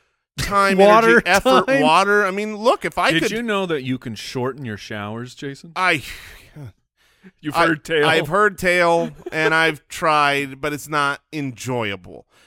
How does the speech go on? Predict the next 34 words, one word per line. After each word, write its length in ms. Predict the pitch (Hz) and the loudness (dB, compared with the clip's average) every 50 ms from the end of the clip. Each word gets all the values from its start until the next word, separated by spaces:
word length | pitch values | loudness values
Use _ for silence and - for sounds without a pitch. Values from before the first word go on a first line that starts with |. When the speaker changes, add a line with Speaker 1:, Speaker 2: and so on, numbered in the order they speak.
| _ _ - | _ _ -4
Speaker 1:
Um, 400 | 131 143 139 135 131 131 127 135 | 0 0 2 2 2 0 -2 -4
but 160 | 139 170 170 | -4 -4 -2
my 160 | 180 185 208 | 0 0 0
point 320 | 202 - 190 185 170 165 160 | 0 -2 -4 -4 -4 -4 -2
is, 280 | 151 135 139 135 123 | -4 -4 -4 -6 -8
if 140 | 139 123 - | -10 -8 -4
I 140 | 151 156 185 | -4 -4 -4
could, 280 | 185 - 185 160 143 _ _ _ - - | -4 -6 -8 -10 -10 _ _ _ -12 -10
if 140 | 160 160 | -6 -4
I 80 | 254 269 | -4 -4
could 100 | 285 233 | -4 -4
just 140 | 185 143 120 | -8 -8 -6
wake 280 | 113 123 160 196 - - | -4 -4 -4 -2 -2 -2
up 240 | 127 127 - _ _ _ _ _ _ _ _ _ _ | -4 -4 -4 _ _ _ _ _ _ _ _ _ _
f-, 280 | - - - - _ _ _ _ _ _ | -20 -20 -20 -20 _ _ _ _ _ _
fresh, 500 | _ - - 208 214 208 143 - - - | _ -4 0 2 2 2 0 -4 -12 -16
clean, 520 | - - - 208 233 240 202 151 113 - _ _ _ _ _ _ _ | -14 -12 -10 -8 -8 -8 -8 -8 -10 -12 _ _ _ _ _ _ _
uh, 380 | - 143 139 139 139 135 139 139 | -6 -4 -2 -2 0 -2 -2 -4
Speaker 3:
Mm-hmm. 580 | 139 135 135 131 139 - - 117 131 139 156 | -4 -8 -12 -18 -20 -20 -20 -20 -20 -20 -18
Speaker 1:
smelling 880 | 170 - - - 160 180 214 226 220 214 208 202 190 180 160 156 160 160 | -16 -16 -14 -8 -4 -2 -2 0 -2 -2 -4 -6 -6 -8 -10 -10 -8 -6
of 320 | 156 170 160 151 135 113 | -2 -2 -2 -4 -6 -10
soap 580 | - - - - - - - 202 190 208 - - | -12 -10 -10 -8 -6 -4 -2 -2 -2 -2 -4 -6
and 160 | 202 175 156 | -6 -6 -8
shampoo, 800 | - - - 214 214 208 - - 208 240 240 226 226 220 214 135 139 | -10 -8 -8 -8 -8 -8 -6 -6 -6 -4 -2 -2 -2 -4 -4 -6 -4
that 320 | 131 139 160 170 175 175 | -2 0 2 4 4 6
I 120 | 175 165 165 | 6 6 4
Speaker 3:
Lilac. 180 | 165 160 156 - | 4 0 -2 -4
Speaker 1:
<laughs> 80 | - 170 | -4 -4
smelling 400 | - - 185 196 240 277 262 240 | -4 -2 0 2 2 2 2 2
of 100 | 214 175 | 0 0
lilac 720 | 156 160 156 170 202 214 208 190 190 190 185 - - - 466 - _ _ - - _ - | 0 2 2 4 4 4 2 2 2 2 2 0 -4 -14 -16 -16 _ _ -20 -20 _ -4
and 200 | - 185 185 143 | -4 -4 0 2
butterflies. 840 | - 202 196 170 151 - - - 104 92 87 90 92 98 - - - - _ _ _ - - | 4 4 6 4 4 0 -2 -4 -4 -4 -2 -4 -4 -6 -8 -12 -16 -18 _ _ _ -12 -4
Um, 560 | - 160 156 147 143 139 135 135 135 139 135 | -2 0 2 4 4 2 2 0 -2 -8 -12